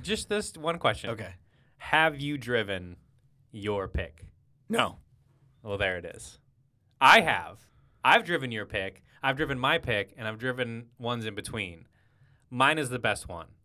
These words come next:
Speaker 1: Take it from me. Trust me, a professional automotive journalist slash rich person. The first generation V eight in a manual is the best R eight there possibly is.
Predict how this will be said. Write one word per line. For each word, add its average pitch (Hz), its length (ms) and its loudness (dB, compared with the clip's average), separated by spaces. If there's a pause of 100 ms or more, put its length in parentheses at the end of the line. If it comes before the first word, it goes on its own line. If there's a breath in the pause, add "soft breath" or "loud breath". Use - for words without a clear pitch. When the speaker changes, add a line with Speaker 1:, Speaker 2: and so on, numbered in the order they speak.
(300)
Speaker 1:
Take 127 220 0
it 170 100 -6
from 175 160 -4
me. 123 300 -4 (100)
Trust 131 320 0
me, 120 300 -6
a 120 60 -8
professional 131 580 -2
automotive 127 460 0
journalist 117 500 -4 (180 soft breath)
slash - 320 -2
rich 123 240 0
person. 101 480 -4 (920 soft breath)
The 220 100 -2
first 165 580 4 (140)
generation 131 840 -2 (840 soft breath)
V 147 340 -4
eight 110 420 -4 (880)
in 143 140 2
a 208 40 0
manual 110 680 -2 (680)
is 104 180 -6
the 110 140 -6
best 120 680 -2 (480)
R 113 240 2
eight 101 300 -4 (100)
there 104 140 -4
possibly 98 600 -6
is. - 380 -14